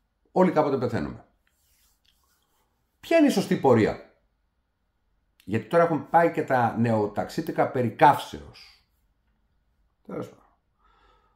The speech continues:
Ο άνθρωπος γεννιέται, μεγαλουργεί, πεθαίνει,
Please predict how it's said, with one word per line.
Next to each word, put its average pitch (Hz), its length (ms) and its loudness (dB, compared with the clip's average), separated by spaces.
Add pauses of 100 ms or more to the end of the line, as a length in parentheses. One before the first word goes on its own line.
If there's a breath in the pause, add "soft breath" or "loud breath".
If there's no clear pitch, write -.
(800)
Ο 127 120 2
άνθρωπος 240 760 0 (240)
γεννιέται, 110 760 -4 (560)
μεγαλουργεί, 104 920 -2 (1080)
πεθαίνει, 180 500 0